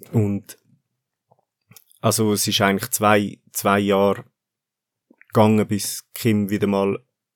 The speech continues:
mehr oder weniger eine Nacht hat können durchschlafen, oder? Wir sind eigentlich von, all von dem betroffen gewesen dann schlussendlich, oder? Und das ist ja nur ein kleiner Teil. Wie oft bin ich daheim geblieben, weil ich mich so labil gefühlt habe,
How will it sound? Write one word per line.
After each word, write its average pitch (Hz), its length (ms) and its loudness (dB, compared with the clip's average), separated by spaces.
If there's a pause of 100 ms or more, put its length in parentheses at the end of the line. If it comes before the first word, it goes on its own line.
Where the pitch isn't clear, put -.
(160)
mehr 107 220 0
oder 101 120 0
weniger 101 280 0
eine 98 80 0
Nacht 98 300 -2
hat 101 140 -8
können 98 200 -4
durchschlafen, 101 720 -6
oder? 101 180 -12 (520)
Wir 98 120 -4
sind 104 160 -4
eigentlich 98 280 -2
von, - 300 -8 (340)
all 104 220 2
von 107 180 -4
dem 101 220 0
betroffen 107 500 -4
gewesen 101 220 -10
dann 95 180 -10
schlussendlich, - 760 -14
oder? 101 220 -16 (640)
Und 110 220 -4
das 117 160 4
ist 98 100 -6
ja 101 100 0
nur 127 340 2 (220)
ein 110 100 0
kleiner 101 440 -4
Teil. 110 440 0
Wie 101 240 -2
oft - 300 -4
bin 120 140 0
ich 131 140 -4
daheim 123 360 -2
geblieben, 127 460 -2 (500)
weil 107 180 0
ich 113 140 -2
mich 120 160 0
so 123 220 2
labil 123 400 2
gefühlt - 440 -4
habe, 110 360 0